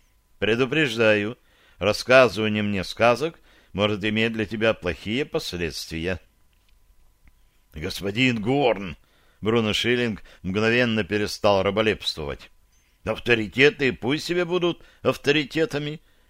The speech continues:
Пусть Птолемей насчитывает столько планет, сколько захочет. А я вам говорю, что я бродяг по дорогам ловил,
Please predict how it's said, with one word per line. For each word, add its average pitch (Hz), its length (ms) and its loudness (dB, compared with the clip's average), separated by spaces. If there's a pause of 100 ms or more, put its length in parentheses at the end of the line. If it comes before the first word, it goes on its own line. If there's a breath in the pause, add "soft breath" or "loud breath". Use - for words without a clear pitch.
(120)
Пусть 151 440 0
Птолемей 123 720 2
насчитывает 120 640 -2
столько 147 360 -2
планет, 139 380 -2
сколько 107 300 -2
захочет. 120 560 -2 (580 soft breath)
А 85 100 -6
я 107 220 0
вам 143 240 0
говорю, 113 440 2
что 104 360 -2 (240 soft breath)
я 120 240 2
бродяг 127 460 2
по 120 120 0
дорогам 135 440 2
ловил, 87 380 0